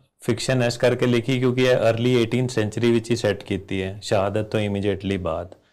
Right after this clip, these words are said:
ਉਹਦੇ ਵਿੱਚ ਤਿੰਨ ਬੱਚਿਆਂ ਦੀ ਕਹਾਣੀ ਹੈ, ਤਿੰਨ ਕੁੜੀਆਂ ਦੀ।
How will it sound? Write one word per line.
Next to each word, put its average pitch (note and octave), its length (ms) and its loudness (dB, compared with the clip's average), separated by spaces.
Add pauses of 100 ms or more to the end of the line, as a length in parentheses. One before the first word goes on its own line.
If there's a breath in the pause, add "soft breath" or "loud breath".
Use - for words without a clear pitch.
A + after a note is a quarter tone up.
(440)
ਉਹਦੇ A2 240 2
ਵਿੱਚ B2 580 2
ਤਿੰਨ B2+ 200 4
ਬੱਚਿਆਂ A#2 340 0
ਦੀ A#2+ 140 2
ਕਹਾਣੀ G#2 400 0
ਹੈ, B2+ 120 -4
ਤਿੰਨ G#2+ 260 -2
ਕੁੜੀਆਂ G2 400 -6
ਦੀ। D3+ 320 -8